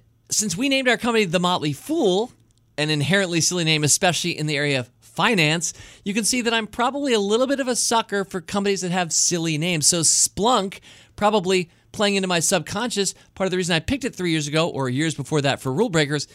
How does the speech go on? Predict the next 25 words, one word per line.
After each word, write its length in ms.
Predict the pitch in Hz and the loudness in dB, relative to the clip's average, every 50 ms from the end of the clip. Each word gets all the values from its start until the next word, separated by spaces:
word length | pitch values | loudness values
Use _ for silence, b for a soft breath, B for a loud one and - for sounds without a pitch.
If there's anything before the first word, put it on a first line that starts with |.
| B B B | B B B
is 140 | B 180 - | B -2 0
'cause 160 | - 240 208 | 0 2 2
I 140 | 226 220 226 | 2 2 2
like 340 | 208 196 208 226 269 254 - | 2 2 2 2 0 -2 -2
the 140 | - 196 - | -2 0 0
silly 420 | - - 123 104 98 - - _ _ _ _ - | 0 0 -2 -4 -6 -12 -16 _ _ _ _ -6
and 140 | 135 151 | -2 -2
I 80 | 156 160 | 0 0
like 240 | 165 175 180 180 - | 2 2 0 0 0
the 80 | 190 | -4
happy 380 | 165 160 156 147 143 - 135 127 | -2 0 0 -2 0 -2 -4 -4
and 100 | 117 110 | -4 -4
silly. 380 | - - 123 117 117 131 139 - | -6 -6 -6 -6 -6 -6 -6 -4
And 160 | 123 143 143 | -4 -4 -2
so 160 | - 185 165 | -2 -2 0
let's 260 | 175 202 214 - - | -2 -2 -4 -4 -4
next 240 | 185 180 180 - - | -4 -4 -4 -6 -6
go 300 | - 143 127 123 139 - B B B B B B B | -2 -2 0 0 -2 -4 B B B B B B B
to 140 | - 170 160 | -8 -6 -4
some 160 | - 180 170 | -4 -2 -2
more 160 | 160 156 156 | -2 -2 -4
silly. 360 | - - - 190 160 139 120 | -2 -2 -2 0 0 -2 -2
Stock 440 | 110 - - - 135 131 131 - 139 | -4 -6 -4 -2 -2 -2 -2 -2 -2
number 260 | 135 135 139 143 160 | -2 0 0 0 -2
four, 440 | 156 - - 202 190 156 120 90 | -2 0 2 4 4 4 2 0